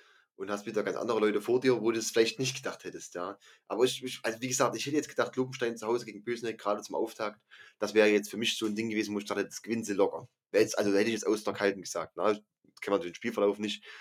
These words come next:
ist schwierig zu sagen, äh, vielleicht Pößneck sogar wirklich dann noch die bessere Mannschaft gewesen. Aber ich, ich find's überraschend, doch, muss ich schon sagen.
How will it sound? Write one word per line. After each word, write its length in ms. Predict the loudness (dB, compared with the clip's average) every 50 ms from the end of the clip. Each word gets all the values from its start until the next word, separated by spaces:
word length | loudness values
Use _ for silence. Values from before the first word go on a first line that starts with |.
| -18 -18 -18 -20 -16 _
ist 100 | -6 2
schwierig 300 | 4 6 6 6 2 -2
zu 80 | -2
sagen, 460 | 4 8 8 8 8 8 4 2 2 2
äh, 120 | 0 0
vielleicht 240 | 2 2 2 2 4
Pößneck 240 | 2 2 2 0 -2
sogar 160 | -2 2 2
wirklich 300 | 2 0 2 -2 -2 2
dann 140 | 2 2 4
noch 120 | 4 2 0
die 80 | 4
bessere 220 | 2 4 4 4 2
Mannschaft 340 | 0 0 0 -2 -4 -4
gewesen. 400 | -4 -2 -2 -2 -2 -4 -12 -16 _ _ _ _ _ _ _ _ _ _ _ _ _ _ _ -2
Aber 260 | 2 4 6 4 4
ich, 120 | 4 0
ich 120 | -4 -6 2
find's 240 | 4 2 2 4
überraschend, 340 | 4 4 4 4 2 -2 -8 _
doch, 160 | -8 -6 -2 -2
muss 100 | -2 -2
ich 60 | -2
schon 100 | -6 -4
sagen. 220 | -2 -4 -4 -4